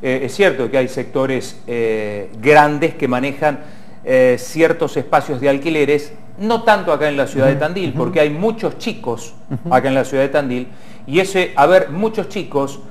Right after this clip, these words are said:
Speaker 1: no se correspondería por ahí con el discurso que vos estás teniendo en este momento. Y la realidad marca hoy en Tandil que los inquilinos se encuentran con un precio mucho más alto de lo que se
Speaker 2: Ujú.
Speaker 1: esperaban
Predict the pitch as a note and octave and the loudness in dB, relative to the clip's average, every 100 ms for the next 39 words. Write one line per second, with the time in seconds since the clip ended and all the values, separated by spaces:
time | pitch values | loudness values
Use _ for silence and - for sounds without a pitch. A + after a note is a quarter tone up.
0 | - - - - - - E3+ G#3+ - G#3 | -14 -14 -14 -14 -12 -4 0 0 4 2
1 | G#3 F#3+ F3+ F3 F3+ F3 F#3+ G#3+ F3+ E3 | 4 4 4 2 2 4 4 4 6 6
2 | F#3 E3+ D#3+ D3+ F#3+ F#3 E3 E3 E3 D#3+ | 6 2 0 -2 -2 -2 -2 -2 -2 -2
3 | E3 E3 D3+ D#3+ D3 C#3 D3 C3 A#2 G#2 | -2 -2 -4 -2 -2 -2 -2 0 -2 -4
4 | B2+ C#3 F3+ F3+ F#3 F#3+ A3 A#3+ - C#3+ | -6 0 4 4 4 4 6 6 4 -2
5 | F3 D3 A#2 B2 B2 G#3+ A3 F3 C#3+ D3+ | 2 2 2 0 2 4 4 4 0 0
6 | E3 G#3+ - D3 A2 - - - - - | 0 -4 -2 0 0 -4 -16 -16 -16 -16
7 | - - D3 E3+ F3+ F3 G3 A#3 A#3 - | -12 0 4 4 2 -4 -2 0 0 -2
8 | D#3 D3 A#2 G#2+ G#2+ G2+ - - E3+ F#3+ | -2 0 0 -2 -4 -6 -12 0 2 2
9 | G#3 F3 C3 - A#2 A2+ D3+ G#3+ G#3+ F3+ | 2 2 2 0 -4 -2 -2 -2 0 0
10 | D#3+ - F#3 F#3 F#3 E3 C#3 C3+ C3 F#3 | 0 6 6 4 2 2 2 0 -4 -2
11 | D3 D#3 F3+ A3 | 2 4 4 2